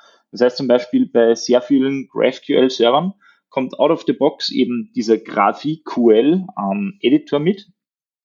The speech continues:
also eigener GraphQL Editor, der unter einem Get Request, meistens unter slash graph Q L gesurft wird,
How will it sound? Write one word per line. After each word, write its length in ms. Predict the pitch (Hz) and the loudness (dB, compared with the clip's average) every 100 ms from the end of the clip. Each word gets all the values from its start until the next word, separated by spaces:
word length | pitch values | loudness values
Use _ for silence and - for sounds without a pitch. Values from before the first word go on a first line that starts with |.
| _ | _
also 160 | 117 | -4
eigener 320 | 110 120 139 113 | 0 2 2 0
GraphQL 480 | 110 - - 165 | 0 -2 0 2
Editor, 520 | - 143 147 160 175 - - - - _ - | 2 0 2 0 0 -4 -20 -20 -20 _ 0
der 400 | 120 120 127 - _ | 4 4 2 -6 _
unter 280 | - 131 147 | -12 -8 -6
einem 220 | 123 120 | -6 -4
Get 300 | 113 139 - | -2 -2 -2
Request, 580 | 165 - 143 151 - - 107 | -8 0 0 0 -4 -16 -6
meistens 360 | 110 107 117 | -4 -4 -6
unter 220 | 113 104 | -8 -6
slash 340 | 110 113 110 - | -4 0 -2 0
graph 340 | 110 107 - | 0 0 0
Q 100 | - | -2
L 100 | 127 | -2
gesurft 460 | 120 107 - - - | -2 -4 -4 -4 -4
wird, 240 | - - | -4 -4